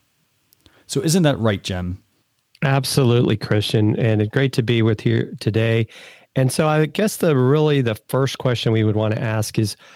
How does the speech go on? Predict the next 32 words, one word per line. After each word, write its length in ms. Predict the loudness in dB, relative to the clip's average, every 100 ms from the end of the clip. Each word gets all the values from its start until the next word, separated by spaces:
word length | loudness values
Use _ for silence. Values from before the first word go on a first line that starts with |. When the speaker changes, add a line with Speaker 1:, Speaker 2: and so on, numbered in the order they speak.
| -20 _ _ _
Speaker 2:
why 380 | 0 2 2 2
would 300 | 2 0 -2
you 120 | -2
even 360 | 0 2 2 2
use 640 | 2 2 2 2 0 -2 -6
a 140 | -2
live 400 | 0 2 2 0
streaming 420 | 0 0 0 2 0
video 380 | 0 0 0
alternative 580 | -2 -4 -4 -2 0 0
service? 340 | 0 -2 -2 0
I 40 |
mean, 160 | 0 0 -6 -20 -20 -8
this 180 | -4 0
is 200 | 0 2
Launch 380 | 2 0 -2 0
Your 140 | 2
Live. 480 | 4 2 2 0 -2
We 160 | 0 2
want 300 | 2 -2 -4
people 340 | -4 -2 -2
to 180 | -2 -2
be 220 | 0 2
live 680 | 2 2 2 2 2 2 0
on 260 | -2 -2 -2
video, 640 | 0 0 2 2 0 -4 -8 _ -20 _ _
but 120 | -2 2
there's 220 | 2 2
definitely 680 | 0 0 -2 0 2 4 2
several 640 | -2 -2 0 2 2 4
reasons 600 | 2 2 2 0 0 -2
why. 480 | -2 0 -2 -4